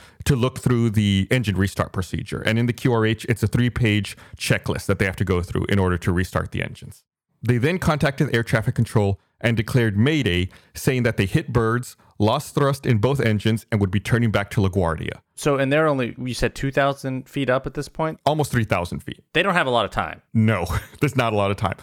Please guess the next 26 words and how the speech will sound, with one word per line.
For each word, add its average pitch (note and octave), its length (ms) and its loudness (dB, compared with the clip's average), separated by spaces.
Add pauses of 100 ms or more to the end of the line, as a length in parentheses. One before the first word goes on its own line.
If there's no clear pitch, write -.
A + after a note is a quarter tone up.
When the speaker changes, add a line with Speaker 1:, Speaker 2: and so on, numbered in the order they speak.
(340)
Speaker 1:
Uh, A#2 120 2
and C3 160 2
we're G3 80 0
gonna F#3+ 80 2
get G3+ 220 0
to E3+ 80 2
that A2+ 260 0
here C3 340 0
in A2 100 2
just G#2+ 220 -2
a F#2+ 60 -4
bit F2+ 260 0 (160)
about A2 300 0
how A2 160 4
little F#2+ 240 0
time E2+ 280 -4
they E2+ 120 -2
have. - 340 -6 (320)
You D#3 100 2
can D#3+ 100 2
listen G#2+ 300 0
actually G#2 300 -2
to G#2 140 0
this, G2+ 240 -2
um, F2 340 0 (220)
tower, G#2+ 580 0